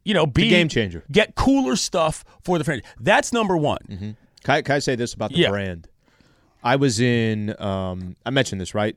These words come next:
Speaker 2: Uh, before Lakers season started, I was in Japan. I was in Tokyo.
Speaker 1: Yeah.
Speaker 2: You only saw, really, you only saw a couple brands that were, were rocked out there. Yankees hats.
Speaker 1: Sure.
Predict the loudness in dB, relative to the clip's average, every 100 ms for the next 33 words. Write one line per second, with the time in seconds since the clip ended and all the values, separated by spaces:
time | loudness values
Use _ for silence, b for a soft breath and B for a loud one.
0 | -6 -6 -6 -8 -4 0 2 0 -2 -6
1 | -6 -6 -6 -4 -4 -4 -6 -6 -10 -8
2 | -6 -6 -8 -8 -8 -8 -10 -2 -2 -2
3 | _ -2 2 2 0 0 2 4 2 0
4 | b b b 2 4 4 4 2 0 0
5 | 2 -2 0 -2 0 0 -2 -2 -6 -4
6 | -6 -6 -8 -6 -2 -2 -2 -4 -6 -6
7 | -8 -10 -14 _ _ _ _ -2 0 -2
8 | -2 0 -2 -2 -12 -16 -2 -2 -2